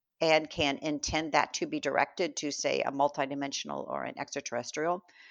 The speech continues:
and that we also can receive. So we're also, uh, a, a receptor that receives information, and that we can, a third thing, go into this field of consciousness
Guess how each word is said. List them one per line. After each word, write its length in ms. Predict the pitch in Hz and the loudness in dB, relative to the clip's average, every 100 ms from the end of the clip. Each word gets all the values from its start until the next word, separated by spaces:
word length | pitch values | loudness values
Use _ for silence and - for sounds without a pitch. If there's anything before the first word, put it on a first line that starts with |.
| - - - _ | -20 -20 -20 _
and 300 | 160 156 160 | 0 2 2
that 200 | 156 147 | 4 4
we 120 | 175 - | 4 6
also 440 | 160 156 - 160 | 6 6 4 4
can 420 | 151 - 160 151 147 | 6 4 4 0 -2
receive. 600 | 151 147 - 240 196 117 | -2 -4 -2 0 2 0
So 200 | - 143 | 0 0
we're 180 | 135 131 | 4 4
also, 600 | 131 - 135 110 80 - - - | 4 2 -2 0 0 -2 -10 -4
uh, 280 | - 78 - - - | 0 0 -2 -4 -6
a, 100 | - - | -4 2
a 80 | 139 | 2
receptor 680 | 147 - 196 190 - 73 - _ - - - - | 2 4 6 6 2 0 -4 _ -20 -20 -12 4
that 160 | 156 | 6
receives 540 | 170 170 - 214 208 - | 6 0 0 2 2 0
information, 720 | 160 151 131 107 - - - - - - - | -2 -2 -6 -4 -4 -6 -10 -18 -20 -18 4
and 440 | 226 240 226 196 202 165 | 8 10 8 6 2 6
that 180 | - | 6
we 160 | 175 180 | 6 0
can, 480 | - 170 156 151 147 - - | 0 4 6 6 2 -10 -12
a 60 | 151 | -10
third 340 | - 147 139 | 0 2 2
thing, 280 | - 127 139 | -2 -4 -2
go 220 | 143 160 - | 6 6 6
into 600 | 180 196 208 - - 170 | 6 6 4 -2 0 0
this 200 | 147 - | 0 -2
field 220 | 165 160 | 2 2
of 100 | 147 | 2
consciousness 840 | - 147 143 - 127 135 127 - | 0 0 0 -4 -6 -4 -4 -6